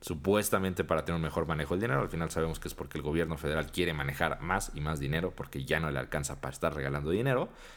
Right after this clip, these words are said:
Y uno de los fideicomisos que extingue es justamente de donde salía el pago de todas estas becas, que era el Fondo para Deporte de Alto Rendimiento. Actualmente existían mil noventa y siete becas vitalicias que se estaban pagando y pues simplemente se extinguió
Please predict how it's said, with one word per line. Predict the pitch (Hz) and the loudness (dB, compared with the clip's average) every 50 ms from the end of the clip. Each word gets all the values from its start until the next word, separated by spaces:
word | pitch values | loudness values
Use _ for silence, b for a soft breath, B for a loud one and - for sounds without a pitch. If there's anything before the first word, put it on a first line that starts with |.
| B B | B B
Y | B 98 | B 4
uno | 113 110 110 | 4 6 6
de | 104 | 4
los | 95 92 87 | 2 2 4
fideicomisos | - 95 95 92 - 98 101 101 98 104 - | 4 4 4 4 2 2 2 2 0 0 -2
que | - - | -2 -4
extingue | - - - - 143 131 110 107 110 - | -6 -2 2 2 4 4 4 2 2 2
es | 101 - | 0 0
justamente | - - 147 143 - 139 113 107 101 95 92 107 | 2 2 2 2 4 2 2 2 2 2 2 2
de | 98 90 | 2 2
donde | 85 80 78 78 73 | 2 2 0 0 0
salía | - 80 80 92 101 | 0 0 2 2 2
el | 101 - | 2 2
pago | - 98 95 95 107 110 | 4 4 4 6 6 4
de | 90 73 | 2 2
todas | 67 90 95 90 80 - | 2 2 2 2 0 -2
estas | 85 76 - 80 76 69 | -6 -4 -4 -4 -2 0
becas, | 80 71 69 - - - - | 0 -2 -2 -4 -10 -8 -2
que | - 85 | 0 0
era | 85 | 0
el | 80 - | 0 0
Fondo | - 95 92 90 90 - | 0 0 2 2 0 2
para | - 82 78 76 | 2 0 2 0
Deporte | 76 71 73 90 87 - - | -2 -2 -2 -2 -2 0 0
de | 78 | 0
Alto | 78 73 - 80 | 0 0 -2 -2
Rendimiento. | 82 87 92 101 113 127 120 107 - 120 165 233 B B B B B B B B B B | -2 0 0 0 0 0 0 2 2 2 0 0 B B B B B B B B B B
Actualmente | - - - - 92 90 90 90 85 80 87 | -4 -2 2 4 4 4 4 2 0 -2 -2
existían | - - 85 76 - - 92 92 90 87 101 | -2 -2 -2 -2 0 2 2 2 2 2 2
mil | 117 127 135 | 2 2 2
noventa | 127 104 92 82 - 85 | 2 2 0 0 0 0
y | 76 | 0
siete | - - 92 - - | 2 2 0 2 2
becas | 85 87 - - 87 78 69 | 2 2 2 2 0 0 0
vitalicias | 82 71 - 78 80 92 104 - 151 143 139 | -2 0 0 0 2 2 2 2 2 0 0
que | - 95 | -2 -4
se | - - | -2 -2
estaban | - - 92 92 92 90 - | -2 2 4 4 4 4 4
pagando | - 98 110 120 120 107 113 131 175 240 - B B B B B B B B B B - | 4 4 4 4 4 4 4 4 4 2 -4 B B B B B B B B B B -4
y | - 107 98 | -2 -2 0
pues | - 95 92 | 2 2 4
simplemente | - 123 139 147 143 127 131 131 - 135 | 4 4 4 4 4 4 2 2 2 2
se | 117 - 95 | 2 2 0
extinguió | - - - 90 82 80 76 85 92 90 92 - - - | 0 0 -2 0 0 2 4 4 4 6 4 2 0 -4